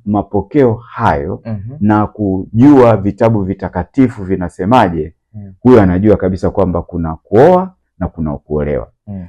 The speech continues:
Speaker 1: Lakini pia kuna mtu mwingine yeye hajaona, hajui vitabu vitakatifu vinasema nini. Anaona, anakutana tu na watu.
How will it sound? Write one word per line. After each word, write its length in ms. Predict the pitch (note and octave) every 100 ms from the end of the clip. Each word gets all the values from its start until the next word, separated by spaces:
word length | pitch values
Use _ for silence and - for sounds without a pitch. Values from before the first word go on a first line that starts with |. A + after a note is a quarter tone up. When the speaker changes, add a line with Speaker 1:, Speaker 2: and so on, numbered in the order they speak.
| -
Speaker 1:
Lakini 260 | B2+ F3 E3+
pia 240 | A3 G3+
kuna 240 | F3 D3+
mtu 220 | F#3+ F#3+ D#3
mwingine 440 | D3 D3 F#3 D3+
yeye 360 | D#3+ F3 C#3 G2+
hajaona, 840 | G2 B2 B2 C3+ F#3+ E3 C3+ D3+ _ _ _ _
hajui 380 | B2+ D3+ G#3+
vitabu 320 | E3 B2+ D3+ C#3+
vitakatifu 460 | C3 A#2+ A#2 C3+
vinasema 500 | C3 A2+ G2+ B2 A2+
nini. 320 | A#2 G2 F#2 -
Anaona, 600 | A#2+ C3 C3 C#3+ E3 B2+
anakutana 520 | B2 A#2+ - F3 C3+
tu 140 | -
na 80 | A#2
watu. 240 | G2+ F2